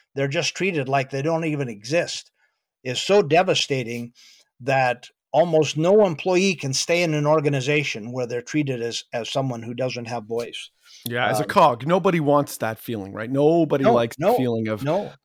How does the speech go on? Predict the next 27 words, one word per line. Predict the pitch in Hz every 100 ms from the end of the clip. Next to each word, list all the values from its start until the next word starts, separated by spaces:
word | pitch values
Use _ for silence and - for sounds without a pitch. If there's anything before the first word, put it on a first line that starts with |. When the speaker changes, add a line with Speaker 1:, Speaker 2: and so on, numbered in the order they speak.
| -
Speaker 2:
like, | 117 107 107
Speaker 1:
no. | 151 175
Speaker 2:
you | 117
know, | 98 107
Speaker 1:
The, | 147
Speaker 2:
yeah. | 147 151 143
Speaker 1:
uh, | 131 -
the | -
second | 143 214 240 226 175
is | 151 -
support, | 143 - 226 139 143 _ - _ -
and | 135
support | 135 143 - 214 254 226
is | 160 151 131
not | 165 185 165
an | 135 131
attaboy, | 170 202 165 139 120 107 127 135 _ - -
you | 135
know, | 123
Speaker 2:
Mm-hmm. | 120
Speaker 1:
kind | 113 151
of | 127
a |
slap | - 160 170 151
on | 143
the | 120
back. | 139 139 110 -